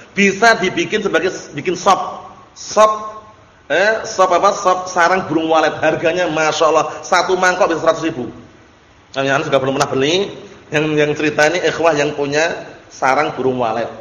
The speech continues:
Satu kilonya saat itu ketika masih harganya tinggi dua puluh juta. Satu kilo.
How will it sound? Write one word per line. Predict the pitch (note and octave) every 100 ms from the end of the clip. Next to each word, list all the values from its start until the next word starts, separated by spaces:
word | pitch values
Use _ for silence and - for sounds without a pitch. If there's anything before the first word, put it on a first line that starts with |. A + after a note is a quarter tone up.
| - - _ _
Satu | - F3+ F#3 G#3
kilonya | G3 G3+ G#3+ G#3+
saat | F#3 F#3 G#3
itu | G#3
ketika | G3+ G3+ G3+ G3+
masih | F#3+ F#3+
harganya | D#3+ F3 F#3
tinggi | G#3+ F#3 C3+
dua | D3+
puluh | D#3 C#3
juta. | C#3 B2+ F#2 - - - -
Satu | F3+ G3
kilo. | G3 A3 A3 D#3+ G#3